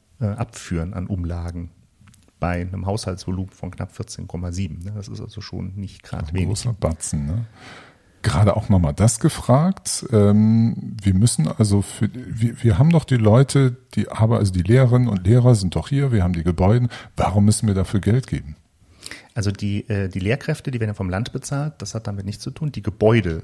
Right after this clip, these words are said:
Speaker 1: sind jetzt in dem Falle, die Sch-, betreffen die Schulumlage, weil der Landkreis Schulträger ist. Ein Schulträger sein bedeutet, man ist verantwortlich für die baulichen, ähm,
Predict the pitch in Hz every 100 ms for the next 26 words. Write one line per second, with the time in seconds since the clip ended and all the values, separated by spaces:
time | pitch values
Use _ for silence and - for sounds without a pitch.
0 | - 92 95 - - 92 95 98 98 104
1 | 101 104 104 98 92 95 92 - 110 107
2 | 104 - 120 123 123 123 135 107 101 98
3 | 120 123 113 107 - 127 143 - 113 127
4 | 143 147 - 113 120 117 123 120 110 110
5 | 107 95 98 117 120 - 104 - - 113
6 | 113 113 107 - 107 98 - 95 110 104
7 | - 98 90 - - - - - - -
8 | _ 98 95 92 92